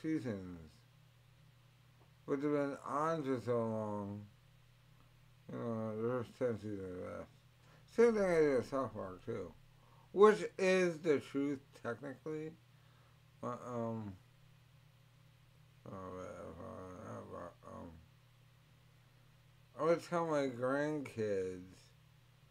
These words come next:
to watch the first ten seasons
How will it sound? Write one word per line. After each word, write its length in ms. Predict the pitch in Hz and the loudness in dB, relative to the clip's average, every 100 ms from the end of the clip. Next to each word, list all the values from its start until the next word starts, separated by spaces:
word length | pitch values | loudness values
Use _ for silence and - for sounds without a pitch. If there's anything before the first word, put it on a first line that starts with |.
| - - - - - - - - - - | -20 -20 -20 -20 -20 -20 -20 -20 -20 -8
to 100 | 127 | -2
watch 460 | 123 123 120 110 - - - - - - - - - - - - - | 2 2 2 0 -8 -20 -20 -20 -20 -20 -20 -20 -20 -20 -20 -18 -6
the 60 | 131 | 0
first 260 | 143 135 - - | 2 0 -4 -6
ten 260 | 123 117 107 | -4 -2 -6
seasons 200 | 107 104 | -8 -10